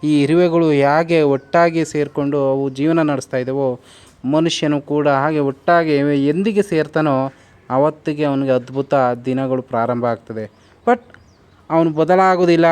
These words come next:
ಅಲ್ಲಿವರೆಗೂ ಪ್ರಕೃತಿ ಸಹಾಯ ಮಾಡೋದಿಲ್ಲ. ನೋಡಿ, ಇಲ್ಲೂ ಅಷ್ಟೇ ಈ ಇರುವೆಗಳು ಒಂದು, ಆ, ಸತ್ತೋಗಿದೆ ಜೇಡ, ಅದನ್ನು ಎತ್ಕೊಂಡು ಹೋಗ್ತಾ ಇದೆ, ವೇಸ್ಟ್ ಮಾಡಬಾರ್ದು ಅಂತ. ಅದು ಆಹಾರಕ್ಕೆ ಅದೇನು ಬೇಕೋ ಅದು ರೆಡಿ ಮಾಡ್ಕೊಳ್ತಾ ಇದೆ. ಮನುಷ್ಯ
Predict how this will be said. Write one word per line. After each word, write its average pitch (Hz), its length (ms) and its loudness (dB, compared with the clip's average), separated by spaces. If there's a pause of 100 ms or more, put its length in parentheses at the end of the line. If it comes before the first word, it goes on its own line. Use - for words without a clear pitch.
(220)
ಅಲ್ಲಿವರೆಗೂ 156 540 2
ಪ್ರಕೃತಿ 147 560 -4
ಸಹಾಯ 131 420 -2
ಮಾಡೋದಿಲ್ಲ. 120 600 -6
ನೋಡಿ, 170 300 -4 (520)
ಇಲ್ಲೂ 214 260 2
ಅಷ್ಟೇ 143 520 0
ಈ 143 140 -2
ಇರುವೆಗಳು 160 480 2
ಒಂದು, 143 440 -2
ಆ, 139 960 -8
ಸತ್ತೋಗಿದೆ 160 800 0
ಜೇಡ, 143 300 0 (360)
ಅದನ್ನು 170 260 2
ಎತ್ಕೊಂಡು 165 400 0
ಹೋಗ್ತಾ 147 280 0
ಇದೆ, 135 160 2
ವೇಸ್ಟ್ 135 300 -4
ಮಾಡಬಾರ್ದು 123 480 -6
ಅಂತ. 113 160 -10
ಅದು 131 260 -4
ಆಹಾರಕ್ಕೆ 160 800 0 (300)
ಅದೇನು 180 300 0
ಬೇಕೋ 208 240 2
ಅದು 214 180 0 (280)
ರೆಡಿ 147 180 0
ಮಾಡ್ಕೊಳ್ತಾ 131 580 -2
ಇದೆ. 110 280 -8 (420)
ಮನುಷ್ಯ 208 400 2